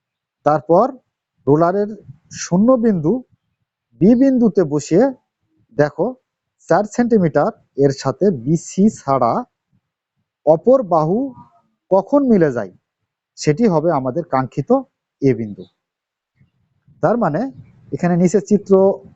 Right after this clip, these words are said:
এঁকেই দেওয়া আছে, এটা, সেটা লক্ষ্য করো। প্রথমে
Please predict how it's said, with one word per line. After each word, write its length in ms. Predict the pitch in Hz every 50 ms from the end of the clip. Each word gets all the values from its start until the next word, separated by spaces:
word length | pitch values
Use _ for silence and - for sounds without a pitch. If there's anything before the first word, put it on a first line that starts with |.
| _ - 160
এঁকেই 200 | 147 - 208 214 143
দেওয়া 160 | 160 139 131 123
আছে, 120 | 120 - 139
এটা, 180 | 107 131 123 123 127 - - _ - -
সেটা 180 | - 143 143 123
লক্ষ্য 200 | 143 143 - 165 131
করো। 200 | - 123 156 233 262 - _ _ _ _ _ - - - _
প্রথমে 340 | - 147 143 - 170 180 196